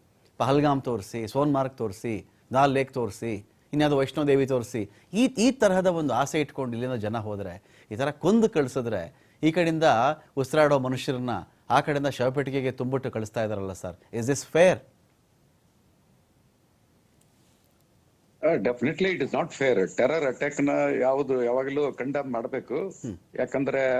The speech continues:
Speaker 2: ಇದು ಬಹಳ ದಿವಸ ಆದ ನಂತರ ಆ ಪಹಲ್ಗಾಮ್ ಅಂತ ಒಂದು ಏರಿಯಾದಲ್ಲಿ ಟೆರರ್ ಅಟ್ಯಾಕ್ ಆಗಿದೆ.
Speaker 1: ಹ್ಮ್.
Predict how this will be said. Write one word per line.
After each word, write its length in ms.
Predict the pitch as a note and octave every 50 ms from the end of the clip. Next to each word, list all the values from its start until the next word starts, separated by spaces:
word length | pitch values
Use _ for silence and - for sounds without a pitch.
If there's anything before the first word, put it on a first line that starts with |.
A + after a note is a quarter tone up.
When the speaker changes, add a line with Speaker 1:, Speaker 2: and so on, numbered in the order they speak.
| B2+ B2 B2 A#2+ - - -
Speaker 2:
ಇದು 520 | C3 C3 D3+ D#3 D3+ D3+ D3+ D3+ D3+ D3+ C3
ಬಹಳ 220 | A2 A#2+ C3+ D#3 D#3+
ದಿವಸ 240 | D3+ E3+ D#3+ -
ಆದ 240 | D#3 C#3 C#3+ C#3+ C3+
ನಂತರ 260 | D#3 D#3+ D3 - C3+ C#3+
ಆ 380 | D3 D#3 D3 - - A#2 B2 B2
ಪಹಲ್ಗಾಮ್ 580 | B2+ A#2+ B2+ C3 C3+ C#3 C3+ C#3 D3 C#3+ C3+
ಅಂತ 200 | C3 B2 A#2 -
ಒಂದು 280 | B2 A#2+ A#2 A#2+ A2 G#2+
ಏರಿಯಾದಲ್ಲಿ 560 | A2+ A#2+ B2+ B2 A2+ A#2 B2 B2 C3 C3+ G2+
ಟೆರರ್ 380 | F2 - A#2 G#2 A#2 B2 A2 A2
ಅಟ್ಯಾಕ್ 280 | G2+ - A#2+ A#2+ -
ಆಗಿದೆ. 380 | G#2 G#2+ G2+ G2 E2+ F2 C3 F3+
Speaker 1:
ಹ್ಮ್. 300 | A#3 B3 - C3 G#2+ E2+